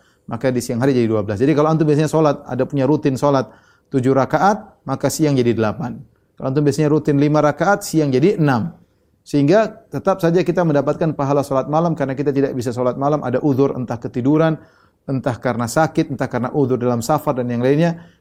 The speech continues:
kita boleh mengerjakannya di siang hari dan ini kebiasaan Nabi sallallahu alaihi wasallam. Setelah salat malam, ya, maka seorang menunggu azan, ya.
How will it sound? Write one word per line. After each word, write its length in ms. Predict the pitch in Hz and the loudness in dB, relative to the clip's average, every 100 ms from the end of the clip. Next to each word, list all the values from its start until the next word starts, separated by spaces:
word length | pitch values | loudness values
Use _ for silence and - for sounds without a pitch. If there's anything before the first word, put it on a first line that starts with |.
| - | -8
kita 160 | 135 135 | -2 0
boleh 240 | 135 131 | 2 0
mengerjakannya 560 | 123 117 101 127 131 117 | 0 -2 -4 -4 -4 -2
di 80 | |
siang 320 | 110 127 117 113 | -4 -2 -2 0
hari 320 | 127 131 131 | 0 0 -2
dan 80 | 120 | -4
ini 160 | 123 127 | -4 -4
kebiasaan 480 | 120 113 113 127 120 | -2 -2 -2 -2 -2
Nabi 320 | 117 117 117 | 0 2 0
sallallahu 480 | 117 113 113 107 120 | 0 -2 -2 -4 -4
alaihi 480 | 110 107 113 113 120 | -2 0 0 0 -2
wasallam. 400 | 113 101 95 160 _ _ _ _ _ _ _ _ _ _ _ _ _ _ _ _ _ _ - | -4 -4 -4 -6 _ _ _ _ _ _ _ _ _ _ _ _ _ _ _ _ _ _ -8
Setelah 240 | 143 208 | 2 4
salat 320 | 226 202 180 | 6 4 4
malam, 480 | 175 143 127 165 - | 4 6 6 4 2
ya, 160 | 127 139 | 0 0
maka 400 | 135 156 185 170 | 0 2 0 0
seorang 480 | 160 151 165 170 143 | 0 2 2 2 2
menunggu 640 | 135 135 156 156 151 - | 2 2 2 2 -2 -2
azan, 480 | 135 123 135 104 92 | 0 4 4 2 0
ya. 240 | 117 110 | -2 -4